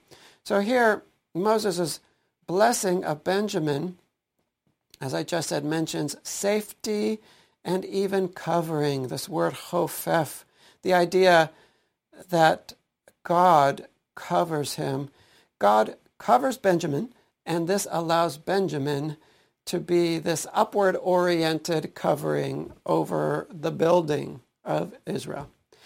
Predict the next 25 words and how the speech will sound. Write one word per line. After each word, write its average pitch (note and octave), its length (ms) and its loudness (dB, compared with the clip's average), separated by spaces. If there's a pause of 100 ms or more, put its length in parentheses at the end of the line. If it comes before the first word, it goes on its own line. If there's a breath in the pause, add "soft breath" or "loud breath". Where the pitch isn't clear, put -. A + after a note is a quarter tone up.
(280 loud breath)
Well, A3+ 140 4
next A#3 340 2
is D#3+ 160 0
Joseph. E3 640 0
Joseph G#3 580 0 (640)
has F#3 240 2
the D#3+ 160 0
longest D3+ 800 0
blessing C#3+ 440 -6
here. D#3 320 -2 (260 loud breath)
It's - 120 -4
a G#3+ 60 -2
blessing A#3 400 2
focused F#3+ 520 -2
on E3 480 -2 (180)
the E3 220 -2
land, C#3+ 720 -2
bringing E3+ 400 0
forth E3+ 600 0
life, C#3+ 920 0 (640 loud breath)
a E3+ 80 2
blessing F3+ 480 2
of D3 200 -8
great E3 380 -2 (100)
fertility. E3+ 920 -2